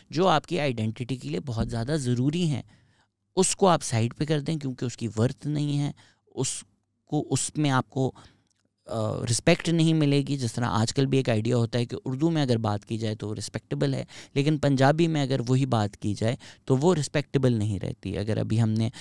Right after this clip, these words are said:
अनवर मकसूद साहब पर थोड़ी सी तनकीद की तो लोगों ने कहा कि वो कितने ही राइटर्स पाकिस्तान में आ गए हैं। ये वो लोग कह रहे हैं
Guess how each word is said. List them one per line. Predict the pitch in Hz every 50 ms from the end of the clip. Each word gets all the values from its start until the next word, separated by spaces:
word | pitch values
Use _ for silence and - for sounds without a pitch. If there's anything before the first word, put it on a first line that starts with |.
| - - -
अनवर | 117 117 117 127
मकसूद | 123 120 110 - 135 123 -
साहब | - 117 117 113
पर | - - 107
थोड़ी | - - 117 117 110
सी | - 117
तनकीद | 110 - 107 107 104 - 117 117 113
की | _ - 117
तो | - 120
लोगों | 113 107 107 113 110
ने | 117 113 107
कहा | - 101 104 107 107
कि | - 117
वो | 107 107 110 110 110 - - - - _ _ -
कितने | 139 - - 151 156
ही | 165 156
राइटर्स | 135 117 117 - 123 110
पाकिस्तान | - 113 110 107 107 107 113 110 107 104
में | 107 113 110
आ | 101 92 90
गए | - 101
हैं। | 113 120
ये | 120 127 139
वो | 135 139 156 165
लोग | 190 196 190 180 -
कह | - 139 123 120 117
रहे | 120 120
हैं | 135 -